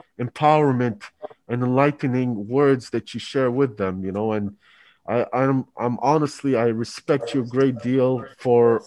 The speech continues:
all the work that you're doing to share your journey, because it's not easy. I'm sure it hasn't been easy to open up, uh,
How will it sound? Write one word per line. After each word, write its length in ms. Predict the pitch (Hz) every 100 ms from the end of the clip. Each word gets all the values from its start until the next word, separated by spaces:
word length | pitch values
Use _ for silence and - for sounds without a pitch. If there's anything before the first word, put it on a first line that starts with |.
| -
all 140 | 131 156
the 100 | 147
work 300 | 127 139 139
that 240 | 123 -
you're 120 | 135 123
doing 540 | 120 151 127 117 117 - - _ _
to 100 | 135
share 340 | - - 147
your 300 | 135 135 185 165
journey, 420 | 117 156 156 113
because 360 | 110 - 135
it's 160 | 139 -
not 300 | 170 180 -
easy. 440 | 170 202 143 - 175 175 - _ - - 175 -
I'm 120 | 120
sure 280 | 117 - 170
it 80 | 139
hasn't 340 | 147 139 135
been 220 | 135 143 165
easy 240 | 147 139
to 200 | - 143
open 400 | - 160 156 139
up, 260 | 156 147 - - - - - - - - _ -
uh, 360 | 113 113 110